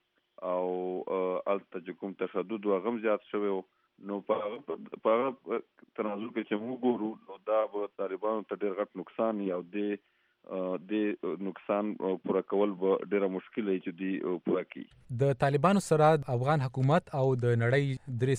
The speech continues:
Speaker 2: څلور نورو هیوادونو چې پکې پاکستان، چین، امریکا هم شامله ده، خبرې اترې هم روانې وي. نو تاسو ګڼئ چې دا خبرې اترې به اوس په کوم، آه، پړاو کې به ودرېږي یا به دا مخ په وړاندې لاړې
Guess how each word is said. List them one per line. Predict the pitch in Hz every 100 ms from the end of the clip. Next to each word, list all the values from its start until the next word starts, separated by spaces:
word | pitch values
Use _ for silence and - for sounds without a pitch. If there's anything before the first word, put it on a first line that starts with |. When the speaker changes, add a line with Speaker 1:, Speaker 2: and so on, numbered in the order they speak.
| 143
Speaker 2:
څلور | 147 160 156
نورو | 156
هیوادونو | 127 120 123 135
چې | 127 120
پکې | 117 120 117 110 -
پاکستان، | 110 123 - 120 113 110 - -
چین، | - 127 123 110 - -
امریکا | 113 107 107 120
هم |
شامله | 160 143 131 123
ده، | 120 120 - -
خبرې | 143 165 156
اترې | 170 165
هم | 165 143 117
روانې | 117 117 107
وي. | 95 87 - - -
نو | 151 -
تاسو | 208 202
ګڼئ | 170 175 202
چې | - 143
دا | 143 143
خبرې | - 135 147
اترې | - 165
به | 143
اوس | 135 139
په | - 120
کوم، | 139 165 151
آه، | 131 123 120 110 113 -
پړاو | 120 165 -
کې | 127
به | 113 113
ودرېږي | 120 123 104 98 110
یا | 104
به | 107 117
دا | 120
مخ | 123 120
په | -
وړاندې | 120 127 117
لاړې | 120 175